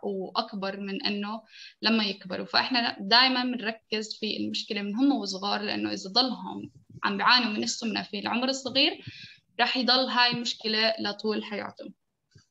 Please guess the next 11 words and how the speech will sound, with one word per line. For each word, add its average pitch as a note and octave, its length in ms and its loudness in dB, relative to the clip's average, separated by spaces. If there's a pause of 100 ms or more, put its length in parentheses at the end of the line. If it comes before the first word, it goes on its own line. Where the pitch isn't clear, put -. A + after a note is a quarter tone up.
(200)
هاي C4+ 200 8
بالنسبة C#4+ 360 4
لزائد A#3 440 2
الوزن. - 280 -12 (720)
للناس B3 420 8
إذا C4 180 0
كان C4+ 320 2
وزنهم C#4+ 440 0
أقل D#4+ 360 2
من A#3 100 0
الطبيعي، G3 760 -4